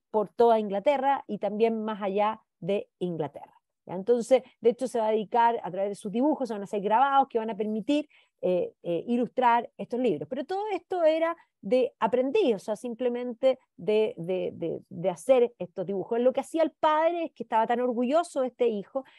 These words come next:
que en la, en la, en la, en la entrada de la barbería, donde llegaba mucha gente importante, él ponía los dibujos de su hijo, y de hecho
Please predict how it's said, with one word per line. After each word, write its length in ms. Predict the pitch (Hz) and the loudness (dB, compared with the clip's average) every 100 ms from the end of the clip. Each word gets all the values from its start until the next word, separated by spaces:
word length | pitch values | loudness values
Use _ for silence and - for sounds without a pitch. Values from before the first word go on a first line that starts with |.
| _ - | _ 0
que 220 | 240 233 | 4 4
en 180 | 208 214 | 4 2
la, 260 | 208 202 - | 4 2 0
en 160 | 185 180 | -2 0
la, 240 | 180 170 | 0 -2
en 440 | - - - 170 165 | -6 -16 -10 -6 -4
la, 280 | 160 156 - | -2 -4 -4
en 100 | 165 | -6
la 60 | |
entrada 580 | 160 160 320 339 311 269 | -4 0 0 2 2 2
de 160 | 214 196 | 2 -2
la 100 | 180 | 0
barbería, 640 | 175 170 208 339 311 220 | -2 -2 -2 0 2 2
donde 280 | 190 180 170 | 0 -4 -6
llegaba 340 | 170 214 240 | -6 -2 -2
mucha 240 | 220 214 214 | -4 -8 -10
gente 320 | 190 190 233 | -10 -10 -12
importante, 720 | 240 311 311 339 311 - 359 - _ _ | -6 -6 -4 -6 -6 -8 -12 -14 _ _
él 220 | - 285 | 0 0
ponía 520 | 269 320 339 277 262 311 _ - | 0 -2 -2 -2 -4 -10 _ -6
los 180 | 240 226 | -2 0
dibujos 500 | 269 285 262 285 277 | 2 0 0 -2 0
de 300 | 208 247 - _ | 2 2 2 _
su 220 | _ - 320 | _ -4 -2
hijo, 340 | 185 - 156 | -2 -4 -6
y 60 | 202 | -4
de 100 | 294 | -4
hecho 300 | 294 320 | -2 -4